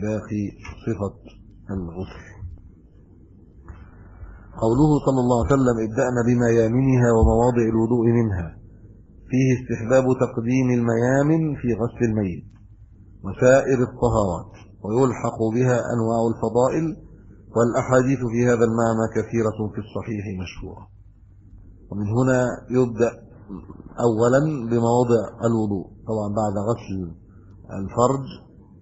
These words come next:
من فوق الثياب وعدم لمسه إلا للضرورة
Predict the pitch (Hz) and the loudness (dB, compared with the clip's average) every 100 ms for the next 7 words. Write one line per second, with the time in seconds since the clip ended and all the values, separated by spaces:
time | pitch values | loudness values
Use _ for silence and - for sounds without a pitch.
0 | - - - 98 104 98 123 113 107 - | -20 -20 -18 -10 -8 -2 2 2 0 -10
1 | 101 104 120 131 - - - - - - | -6 0 0 -2 -6 -20 -20 -20 -20 -20
2 | - - - - 98 101 120 117 107 107 | -20 -20 -20 -14 -8 -2 0 0 -2 -4
3 | 101 131 120 110 104 - 120 117 110 107 | -4 -6 -4 -2 -4 -6 -4 -2 0 0
4 | 104 98 - - - - - - 107 104 | 0 -4 -8 -16 -20 -20 -18 -10 -8 -6
5 | 101 107 113 113 | -2 0 2 2